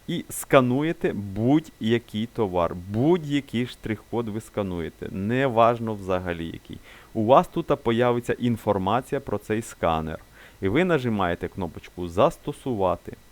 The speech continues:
Нажмете "Застосувати" і у вас почне працювати сканер штрих-кода. Коли ви нажмете "Додати товар" і відскануєте, вам сюди підставиться артикул цього товару, код, який ви просканували. Ось і все.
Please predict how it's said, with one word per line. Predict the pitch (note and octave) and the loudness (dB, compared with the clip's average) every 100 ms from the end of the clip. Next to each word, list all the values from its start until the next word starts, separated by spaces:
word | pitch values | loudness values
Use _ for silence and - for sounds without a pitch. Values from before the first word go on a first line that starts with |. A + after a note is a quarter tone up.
| - | -8
Нажмете | A#2+ A#2 - B2+ A#2+ G2 | -6 -4 -2 0 0 0
"Застосувати" | F2+ F#2 - G2+ - A2+ D3+ F#3+ F#3+ - | -2 -4 -6 -12 -8 0 0 0 -4 -6
і | A2 | -2
у | |
вас | G#2 G2+ | 0 -2
почне | - F2 - B2+ | -4 -12 -8 -8
працювати | - G#2+ - F2 G2+ - | -6 -8 -6 -6 -6 -6
сканер | - E2+ F#2 F#2 | -12 -8 -8 -10
штрих-кода. | - - - E2+ E2 - - - | -16 -20 -10 -8 -8 -12 -20 -10
Коли | - B2 | -2 0
ви | A2 | 0
нажмете | G2+ G2 G2 F#2 F2 | -2 -2 -4 -4 -2
"Додати | F#2+ F2+ E2+ F2+ | 0 2 0 -2
товар" | - F2 A2+ E3 - - - - - - - - - - | -6 -2 0 0 -4 -20 -20 -20 -20 -20 -20 -20 -12 -2
і | D3+ | 0
відскануєте, | G#2 - - F#2+ A#2 F3 - F#3 | 0 -2 -4 -2 -2 -4 -6 -8
вам | F#2+ F#2 | -4 -4
сюди | - F#2 C3 | -2 -2 -2
підставиться | G#2 - F#2+ F2+ F2+ - | -2 -4 0 0 -2 -4
артикул | G2 F#2 - B2+ B2+ F#3 G3 - | -2 -2 -2 -4 -2 -4 -6 -10
цього | F#2+ F#2 | -6 -6
товару, | D#2+ F2 G2 C#3+ C3+ - | -6 -6 -2 -2 -4 -6
код, | A2 A2+ | -8 -6
який | F2 - F#2+ | -10 -10 -8
ви | G2 | -8
просканували. | - - - - F2 D#2+ D#2 D#2 F2 - - - - - | -8 -10 -10 -12 -10 -8 -8 -8 -12 -20 -20 -20 -20 -14
Ось | A2 - | -12 -14
і | |
все. | - - | -16 -12